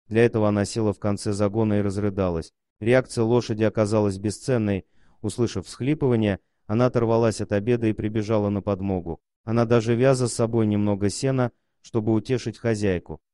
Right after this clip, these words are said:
Положив угощение, она попыталась выяснить, все ли в порядке у девушки, приблизив голову к её лицу. Животное действительно переживало за женщину,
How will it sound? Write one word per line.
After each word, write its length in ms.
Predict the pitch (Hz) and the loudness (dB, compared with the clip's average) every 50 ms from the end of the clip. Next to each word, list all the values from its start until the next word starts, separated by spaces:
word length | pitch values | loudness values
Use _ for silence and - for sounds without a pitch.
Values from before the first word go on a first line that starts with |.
| _ - | _ -4
Положив 440 | - 113 117 117 107 120 127 117 - | 0 4 4 4 4 2 0 -2 -2
угощение, 720 | 117 113 120 120 113 - - 156 160 156 143 127 113 101 _ _ _ _ _ | 0 4 4 4 4 2 -2 0 0 2 2 0 0 -2 _ _ _ _ _
она 200 | - 110 113 120 | -4 0 2 2
попыталась 580 | 110 120 107 - 120 - 123 117 113 107 - - | 2 0 0 -2 0 2 2 2 2 2 0 -2
выяснить, 540 | 113 123 135 135 127 - - 117 107 - - _ _ _ _ _ | -2 0 0 0 0 -2 -2 -4 -6 -6 -8 _ _ _ _ _
все 200 | - - - 135 | -10 -4 0 0
ли 80 | 127 123 | 2 0
в 80 | 107 - | 0 0
порядке 440 | - 117 117 120 117 - - - | 2 4 4 4 2 0 -2 -4
у 60 | 113 113 | -2 -2
девушки, 580 | 110 123 127 120 110 101 - - - 101 92 _ _ _ _ - | 0 0 2 2 0 -2 -4 -4 -4 -4 -4 _ _ _ _ -6
приблизив 500 | 104 113 107 113 120 117 107 110 104 104 | -4 -2 0 2 2 2 2 0 -4 -2
голову 400 | 104 120 120 120 113 104 104 101 | 0 2 2 2 2 2 0 -2
к 80 | - | -2
её 180 | 107 104 104 104 | -2 -2 0 0
лицу. 440 | 101 101 92 - - - 87 82 - _ _ _ _ | 0 -2 -4 -6 -8 -10 -10 -10 -10 _ _ _ _
Животное 460 | - 107 117 120 131 143 139 131 123 117 | -4 -2 0 2 2 2 2 2 0 0
действительно 640 | 113 120 110 - - 131 131 120 - 110 107 101 | 2 0 -2 -2 -2 -2 -2 -2 -2 -2 -2 -2
переживало 600 | 95 107 104 107 98 107 110 104 104 101 101 98 | -2 -2 -4 -2 -2 -2 0 2 2 2 2 2
за 180 | 95 104 104 98 | 0 0 0 0
женщину, 560 | 101 120 117 104 - - 101 98 95 87 | 0 0 -2 -2 -2 -6 -6 -6 -6 -6